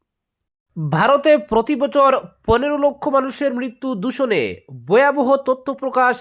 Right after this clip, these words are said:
ল্যান্ডসেট রিপোর্টে। এবং সর্বশেষ খবরটি হল, গর্ভবতী কিশোরী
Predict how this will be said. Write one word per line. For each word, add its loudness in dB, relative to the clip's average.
ল্যান্ডসেট -2
রিপোর্টে। -2
এবং 2
সর্বশেষ -4
খবরটি -6
হল, 0
গর্ভবতী 2
কিশোরী -4